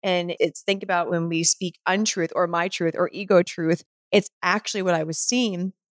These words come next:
Even after I say, like, my truth, even just verbally right now, you can feel the contraction in that. And that's actually contracting the heart. I kept hearing, like,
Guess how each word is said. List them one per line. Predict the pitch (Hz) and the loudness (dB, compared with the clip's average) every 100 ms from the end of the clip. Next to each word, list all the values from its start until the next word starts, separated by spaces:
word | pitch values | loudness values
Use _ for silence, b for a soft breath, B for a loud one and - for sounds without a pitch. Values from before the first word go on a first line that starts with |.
| - | -2
Even | 208 190 | 0 2
after | 180 | 0
I | 180 | 0
say, | 185 | 0
like, | 180 | -2
my | 170 170 | 0 -2
truth, | 165 160 160 - | 0 0 -2 -2
even | 170 165 | 0 2
just | 170 160 | 0 0
verbally | 170 160 160 | -2 0 -2
right | 156 - | -2 -2
now, | 190 202 185 - _ - | 0 0 -2 -6 _ -4
you | 196 | -2
can | 196 202 | -2 -2
feel | - 214 | -2 0
the | 196 | 0
contraction | 196 196 180 - 185 | -2 0 0 0 -2
in | 98 | 0
that. | 85 62 _ _ _ 202 | -2 -2 _ _ _ -2
And | 185 | 0
that's | 180 - - | 0 -2 -2
actually | 185 - - 185 170 170 B B | -2 -2 -4 0 0 0 B B
contracting | - 214 - - 190 185 196 165 | 2 2 2 -2 0 0 -2 0
the | 156 | 0
heart. | 170 - 127 - - _ _ - | 0 0 0 0 -10 _ _ -4
I | |
kept | 196 220 - | -2 -2 -2
hearing, | 196 | -2
like, | 175 | 0